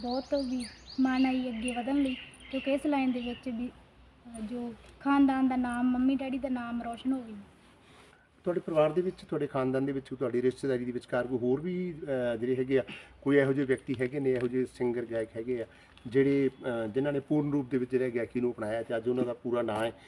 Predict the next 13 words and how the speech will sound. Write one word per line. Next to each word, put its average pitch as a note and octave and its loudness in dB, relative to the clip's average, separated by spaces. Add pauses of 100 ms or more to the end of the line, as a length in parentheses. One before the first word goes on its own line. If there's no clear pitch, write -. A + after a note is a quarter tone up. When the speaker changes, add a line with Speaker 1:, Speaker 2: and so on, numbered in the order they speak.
(200)
Speaker 2:
ਜਾਂ C#3 4
ਉਹ C#3+ 6
ਇਸ C3+ 2
ਕਿੱਤੇ C3+ 2
ਦੇ B2+ 2
ਰੂਪ A#2 -4
ਜਿਹੜੇ A#2+ 2
ਹੈਗੇ A#2 -4
ਆ A2+ -2 (300)
ਸਿਖਰ C#3 -2
'ਤੇ C3+ -4
ਬੈਠੇ A#2+ -6
ਹੋਏ? A2+ -6